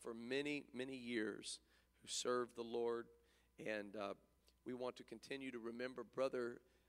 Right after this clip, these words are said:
uh, Damon Patton in our prayers as he endures this time of loss. Uh, he gives everybody his love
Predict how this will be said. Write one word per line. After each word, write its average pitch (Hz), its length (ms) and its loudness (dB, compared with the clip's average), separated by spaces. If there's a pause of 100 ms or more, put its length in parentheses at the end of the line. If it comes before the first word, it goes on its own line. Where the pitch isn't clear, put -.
(120)
uh, 107 100 -10
Damon 127 400 0
Patton 123 460 -2
in 123 200 -2
our 117 180 -2
prayers 127 760 0
as - 240 -4 (380)
he 110 180 -8 (180)
endures 117 480 -4
this 120 160 -4
time 127 300 0
of 110 120 -6
loss. 127 540 2 (480)
Uh, 104 120 -6
he 127 160 -2
gives 123 340 2
everybody 127 460 2
his 120 200 4
love 123 520 4